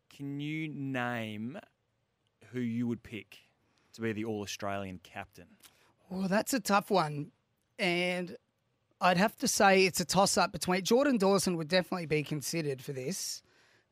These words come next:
Speaker 2: but Marcus Bontempelli might just have him.
Speaker 1: Any reason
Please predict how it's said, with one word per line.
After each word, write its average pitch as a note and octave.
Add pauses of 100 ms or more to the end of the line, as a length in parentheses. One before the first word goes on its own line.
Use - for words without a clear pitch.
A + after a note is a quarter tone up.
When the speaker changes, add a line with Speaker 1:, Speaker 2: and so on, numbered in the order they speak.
(440)
Speaker 2:
but E3 (140)
Marcus G#3
Bontempelli E3+ (760)
might F#3+
just F3+
have F#3+
him. C#4 (1500)
Speaker 1:
Any G2+
reason C3